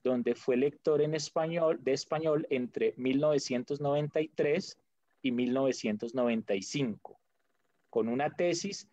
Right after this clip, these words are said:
sobre la influencia del romanticismo inglés en la poesía española contemporánea, base de su ensayo Imán y Desafío, que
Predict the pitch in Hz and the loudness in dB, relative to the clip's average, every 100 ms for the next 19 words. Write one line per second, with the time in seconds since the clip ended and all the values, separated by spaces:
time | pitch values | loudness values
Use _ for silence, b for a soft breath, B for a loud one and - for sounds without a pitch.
0 | _ _ - - 143 131 131 131 127 135 | _ _ -8 0 2 4 2 2 0 2
1 | 143 147 180 175 180 165 131 - 113 123 | 2 0 0 0 0 0 -2 -4 -10 -8
2 | 123 147 151 147 156 151 160 147 - 110 | -6 -4 -2 0 0 0 0 -2 2 2
3 | - 120 - - 147 143 143 - 160 147 | 2 0 0 -2 0 2 0 0 -2 -2
4 | 151 160 151 156 156 139 123 139 - B | -2 -2 0 2 2 2 0 -2 -6 B
5 | B B 131 143 147 170 - 147 151 165 | B B -4 -4 -2 -4 -2 -2 -2 0
6 | 139 127 135 - 135 117 120 127 135 139 | 2 2 0 0 -2 0 0 0 2 2
7 | 165 185 - 143 143 143 | 0 -4 0 4 4 2